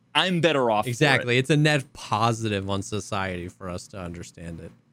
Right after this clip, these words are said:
Speaker 2: as much as we can, which will never
Speaker 1: Well,
Speaker 2: be
Speaker 1: they
Speaker 2: fully.
Speaker 1: didn't have, they, those three guys weren't shot
Speaker 2: <laughs>
Speaker 1: on that hill over there. There was only
Speaker 2: Yeah.
Speaker 1: one guy.
Speaker 2: Yeah.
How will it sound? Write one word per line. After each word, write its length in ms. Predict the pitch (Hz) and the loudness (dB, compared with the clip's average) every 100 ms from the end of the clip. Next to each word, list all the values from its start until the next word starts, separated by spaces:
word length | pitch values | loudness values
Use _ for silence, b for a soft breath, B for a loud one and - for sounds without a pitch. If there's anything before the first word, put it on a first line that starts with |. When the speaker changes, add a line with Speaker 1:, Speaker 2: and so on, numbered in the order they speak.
| - | -6
Speaker 2:
as 200 | 113 117 | -6 -2
much 240 | 107 - | -4 -4
as 140 | 110 107 | -8 -8
we 80 | |
can, 440 | 95 110 87 87 110 | -10 -10 -12 -12 -10
which 180 | 123 120 | -6 -6
will 80 | 123 | -2
never 240 | 113 104 120 | -2 -2 2
Speaker 1:
Well, 60 | |
Speaker 2:
be 80 | 104 | 4
Speaker 1:
they 100 | 107 | 6
Speaker 2:
fully. 280 | 127 117 107 | 6 6 6
Speaker 1:
didn't 80 | 104 | 6
have, 300 | 110 98 - _ _ _ - | 6 4 0 _ _ _ -8
they, 240 | 104 98 95 | 2 2 4
those 520 | 90 98 92 104 - | 4 4 4 2 -2
three 300 | - 107 107 | 0 2 4
guys 380 | 104 98 101 98 | 4 4 4 2
weren't 300 | 101 98 - | 2 2 -2
shot 400 | - 101 95 - _ | 2 4 4 2 _
Speaker 2:
<laughs> 140 | _ - | _ -2
Speaker 1:
on 460 | 131 120 - 107 98 | 2 2 4 4 6
that 220 | 104 113 | 4 4
hill 320 | 110 101 98 | 4 4 4
over 280 | 101 95 95 | 2 2 2
there. 420 | 101 98 98 98 | 4 4 2 2
There 140 | 98 101 | 2 2
was 160 | 107 104 | 2 2
only 160 | 101 | 4
Speaker 2:
Yeah. 140 | 101 95 | 4 4
Speaker 1:
one 180 | 104 101 | 4 2
guy. 360 | 92 87 - - _ _ _ _ _ _ _ - | 2 2 0 -2 _ _ _ _ _ _ _ -8
Speaker 2:
Yeah. 160 | 90 | -6